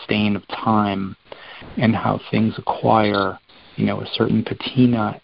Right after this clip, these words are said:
And it, he, he began to, uh, Morton, you know, delves into the whole idea of the,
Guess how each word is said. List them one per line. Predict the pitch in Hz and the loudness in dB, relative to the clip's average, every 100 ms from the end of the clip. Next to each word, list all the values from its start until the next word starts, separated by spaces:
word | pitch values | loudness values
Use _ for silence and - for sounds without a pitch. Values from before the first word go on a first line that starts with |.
| - | -6
And | 110 107 104 101 - - - - - - - | -2 0 -2 -6 -14 -20 -20 -20 -20 -6 4
it, | 135 - _ - | 4 4 _ -16
he, | - 151 | -4 -4
he | - 135 | -2 -2
began | 139 160 170 - | 0 2 2 2
to, | 147 123 - _ _ _ - 175 - | 2 0 -4 _ _ _ -8 -8 -6
uh, | 120 123 117 127 _ - | -2 0 -2 -4 _ -10
Morton, | 165 143 139 160 117 107 113 - | 0 4 6 4 0 -4 -6 -6
you | 131 | -4
know, | 117 107 - _ _ _ _ _ _ _ _ _ 233 139 | -4 -6 -12 _ _ _ _ _ _ _ _ _ -10 -4
delves | 143 135 147 123 | 0 2 2 4
into | 135 127 123 | 2 2 -2
the | 120 | -2
whole | - 135 120 | 0 0 2
idea | 117 104 127 120 | 0 0 4 4
of | 120 120 107 | 2 -4 -6
the, | - | -8